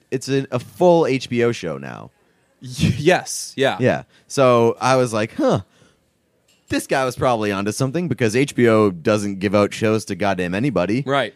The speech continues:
Speaker 1: So if you
Speaker 2: As
Speaker 1: have a
Speaker 2: we've
Speaker 1: we-
Speaker 2: learned
Speaker 1: <laughs>
Speaker 2: from experience.
Speaker 1: Right.
Speaker 2: Thanks a lot, H B O.
Speaker 1: <laughs> So if you have a web series and it gets turned into an H B O show, I'm gonna check out the web series to see what the hoopla is about.
Speaker 2: Yeah.
Speaker 1: And I did. And, uh,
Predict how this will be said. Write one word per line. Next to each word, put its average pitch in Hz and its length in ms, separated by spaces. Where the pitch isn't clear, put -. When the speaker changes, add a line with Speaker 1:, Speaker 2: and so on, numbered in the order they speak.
Speaker 1:
So 127 180
if 120 80
you 165 60
Speaker 2:
As 196 120
Speaker 1:
have - 20
a 123 80
Speaker 2:
we've 104 200
Speaker 1:
we- 117 80
Speaker 2:
learned 139 320
Speaker 1:
<laughs> 131 120
Speaker 2:
from 131 120
experience. 135 600
Speaker 1:
Right. 151 100
Speaker 2:
Thanks 127 260
a 123 60
lot, 139 160
H 117 180
B 107 120
O. 120 200
Speaker 1:
<laughs> 151 60
So 127 500
if 131 180
you 190 140
have 160 160
a 127 80
web 135 220
series 151 320
and 120 60
it 113 40
gets 117 180
turned 120 200
into 120 180
an 123 80
H 123 180
B 135 100
O 143 80
show, 170 280
I'm 165 100
gonna 160 120
check 151 180
out 143 100
the 147 80
web 135 160
series 120 260
to - 60
see 131 120
what 127 140
the 139 100
hoopla 87 360
is 80 80
about. 82 320
Speaker 2:
Yeah. 120 280
Speaker 1:
And 123 80
I 120 60
did. 147 320
And, 120 320
uh, 127 440